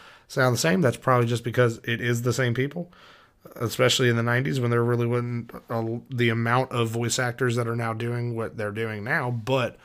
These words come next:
yeah, I think it's been fun to restart those shows. I went back through, went through Yu Yu Hakusho again. That was really, really fun. It reminded me why I like those series, but, you know, I'm,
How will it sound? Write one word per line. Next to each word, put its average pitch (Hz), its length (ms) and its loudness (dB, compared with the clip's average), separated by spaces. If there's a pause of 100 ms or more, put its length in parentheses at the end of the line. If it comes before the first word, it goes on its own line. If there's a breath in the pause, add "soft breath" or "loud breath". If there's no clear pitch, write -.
(520 loud breath)
yeah, - 200 2
I 123 80 2
think 143 220 4
it's 135 140 -2
been 139 180 2
fun 131 300 0
to 127 80 2
restart 131 480 2
those 123 160 0
shows. 127 560 2 (200)
I 123 120 0
went 127 240 0
back 131 180 0
through, 131 300 4
went 127 160 2
through 131 120 0
Yu 127 100 2
Yu 127 160 2
Hakusho 123 500 -2
again. 127 320 0
That 120 120 -4
was 113 140 -6
really, 123 400 0
really 127 420 2
fun. 135 460 -2 (560 loud breath)
It 127 160 2
reminded 127 480 2
me 127 100 4
why 123 200 4
I 127 40 4
like 131 260 2
those 127 200 2
series, 139 440 2
but, 127 200 0
you 131 120 -2
know, 127 100 0
I'm, 131 280 -2